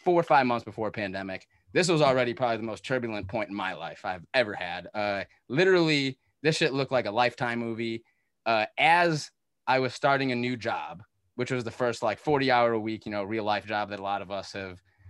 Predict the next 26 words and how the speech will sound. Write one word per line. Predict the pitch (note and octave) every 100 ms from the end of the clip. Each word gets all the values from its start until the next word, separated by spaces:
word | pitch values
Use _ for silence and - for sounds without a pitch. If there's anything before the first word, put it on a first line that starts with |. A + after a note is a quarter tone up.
| - _ -
seen | - C3+ B2+
what | A#2+
it |
takes | A#2 A#2+ B2
out | A2
of | G#2
us, | G#2+ G#2 - A2+
uh, | G#2+
that | G2+ A2+
I'd | A2+
done | A#2
in | A2+
a | A2
few | B2
years. | G#2+ G#2 F#2+ E2+ E2+ - _ _ _
And | - A2
I | G#2
was | A2 A2
semi | - G#3+ G3
looking | F3+ F3 E3
forward | E3 D#3
to |
it. | C#3
I | C3
got | C3+ B2+
trapped. | C3 A#2+ A#2+